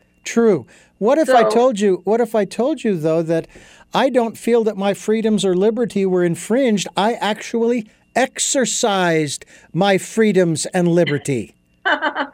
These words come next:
Speaker 1: Okay?
Speaker 2: That's one way to do
Speaker 1: Because
Speaker 2: it, right?
Speaker 1: I care about not just me.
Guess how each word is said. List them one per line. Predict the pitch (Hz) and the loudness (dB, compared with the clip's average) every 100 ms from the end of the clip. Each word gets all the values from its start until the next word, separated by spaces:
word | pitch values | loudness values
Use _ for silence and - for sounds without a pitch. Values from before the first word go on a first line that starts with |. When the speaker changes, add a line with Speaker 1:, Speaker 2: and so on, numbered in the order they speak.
| 392 | -2
Speaker 1:
Okay? | 202 208 - 247 | 0 0 2 4
Speaker 2:
That's | 277 285 | 4 4
one | 240 220 | -2 -4
way | 233 - | -8 -10
to | 269 214 | -14 -4
do | |
Speaker 1:
Because | 302 277 202 | 2 4 4
Speaker 2:
it, | |
right? | - 190 | -2 -2
Speaker 1:
I | 220 262 | 2 0
care | 269 - 254 269 269 254 | -2 -4 2 4 4 2
about | 214 196 208 208 190 | -2 0 0 0 0
not | 185 247 233 | 0 0 0
just | - 214 196 - | 0 0 0 -2
me. | 175 185 196 190 214 254 | 0 2 2 2 2 0